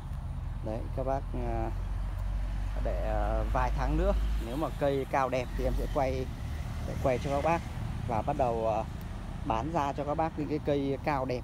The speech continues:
nhất có thể. Đấy, video của em thì, ờ, xin tạm dừng tại đây. Nếu các bác nào có thắc mắc về một số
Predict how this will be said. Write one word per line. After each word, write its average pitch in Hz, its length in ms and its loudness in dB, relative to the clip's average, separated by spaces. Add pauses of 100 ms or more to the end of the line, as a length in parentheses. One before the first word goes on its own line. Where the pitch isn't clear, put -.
nhất 175 180 4 (520)
có 135 80 0
thể. 135 240 0 (920)
Đấy, 131 200 -2 (360)
video 139 300 4
của 123 60 0
em 135 260 -2
thì, 123 240 0
ờ, 104 360 -2 (640)
xin 131 160 -8
tạm 139 160 0
dừng 131 160 -2
tại 131 120 -2
đây. 151 140 4 (680)
Nếu 127 160 -2
các 147 140 -4
bác 160 260 0
nào 113 380 -2 (440)
có 123 100 0
thắc 175 180 -4
mắc 180 260 -4
về 113 440 2
một 120 180 -2
số 139 440 -2